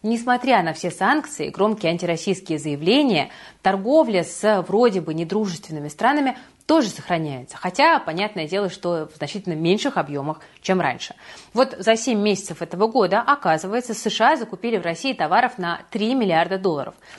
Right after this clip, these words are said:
В основном это ядерное топливо, минеральные удобрения и металлы. Палладий, платина и родий. Это данные от Американского бюро переписей. Кроме того, Россия остается главным поставщиком обогащенного урана в С Ш А. Причем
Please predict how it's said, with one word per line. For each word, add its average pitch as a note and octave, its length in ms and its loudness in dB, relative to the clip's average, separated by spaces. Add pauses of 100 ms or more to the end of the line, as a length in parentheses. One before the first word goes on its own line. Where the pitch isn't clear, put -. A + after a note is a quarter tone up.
(140)
В G3 60 -6
основном B3 400 2
это A#3 160 0
ядерное F3+ 480 0
топливо, C#4 420 0
минеральные D#3+ 460 0
удобрения G3 480 -2
и A#3 160 -4
металлы. D#3 460 0 (260)
Палладий, A#3 540 2
платина F#3 580 -2 (200)
и G3+ 120 2
родий. C#3 380 -4 (360)
Это D#4 420 4
данные A#3 380 0
от F#3+ 140 -2
Американского F#3 580 -2
бюро F3+ 320 0 (160)
переписей. D3+ 680 -2 (300)
Кроме F4 260 4
того, F#3+ 380 0
Россия D4 400 2
остается G3 540 0
главным G3 340 2
поставщиком F#3+ 560 -2
обогащенного F#3+ 640 0
урана A#3 500 2
в - 60 -14
С - 100 -10
Ш - 160 -6
А. - 80 -4
Причем A#3+ 480 0